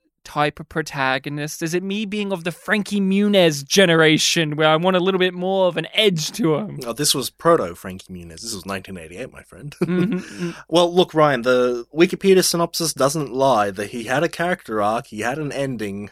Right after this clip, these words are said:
Speaker 2: um, but the titular character was the interesting character.
Speaker 1: Mm-hmm.
Speaker 2: And this isn't just a case, dear listening people, of, you know,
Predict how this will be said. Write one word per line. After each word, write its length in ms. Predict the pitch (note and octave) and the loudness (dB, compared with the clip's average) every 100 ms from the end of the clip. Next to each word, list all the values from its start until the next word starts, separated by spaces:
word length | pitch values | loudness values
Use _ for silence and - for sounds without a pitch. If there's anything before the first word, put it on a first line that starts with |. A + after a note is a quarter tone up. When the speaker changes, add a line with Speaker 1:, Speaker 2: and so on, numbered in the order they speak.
| _ _ _ _ _ - | _ _ _ _ _ -2
Speaker 2:
um, 580 | A2+ A2+ A#2 A2+ - - | 2 4 2 -2 -10 -2
but 200 | C3 C3 | -2 0
the 80 | C3+ | -2
titular 440 | - F#3 E3+ E3 | -2 0 2 2
character 520 | - D#3 C3+ - C3 | 2 0 0 -2 -4
was 200 | A2 G#2+ | -4 -4
the 180 | A#2 A2 | -6 -6
interesting 500 | G#2+ G#2 F#2+ - E2+ | -8 -10 -12 -14 -14
character. 560 | F2 D#2+ E2+ - E2 F2 | -16 -16 -20 -18 -18 -6
Speaker 1:
Mm-hmm. 480 | F3 E3 E3 E3 E3 - | -2 0 0 -2 -6 -2
Speaker 2:
And 640 | B2 A#2+ A#2+ A#2 A2+ A#2 _ _ _ _ _ _ | 2 2 0 -6 -8 -12 _ _ _ _ _ _
this 280 | C3 D#3+ E3+ | -2 2 2
isn't 300 | A3 A#3 B3 | 0 -2 -2
just 280 | F3+ F#3+ - | 0 -2 -2
a 100 | E3 | -8
case, 540 | - D#3 D3+ - - | -4 -2 0 -2 -4
dear 300 | A#2+ A2+ C3 | -6 -4 -2
listening 440 | B2 B2 - A#2 G#2+ | 0 0 -2 -4 -8
people, 560 | A#2 A2 G#2 G2+ G#2 - | -8 -8 -8 -8 -6 -4
of, 500 | G#2+ G#2+ G#2 G2+ G#2 - _ _ _ _ _ _ _ _ _ - | 0 0 0 -6 -12 -14 _ _ _ _ _ _ _ _ _ -6
you 120 | C#3+ | -2
know, 280 | A2 A2 | 0 -2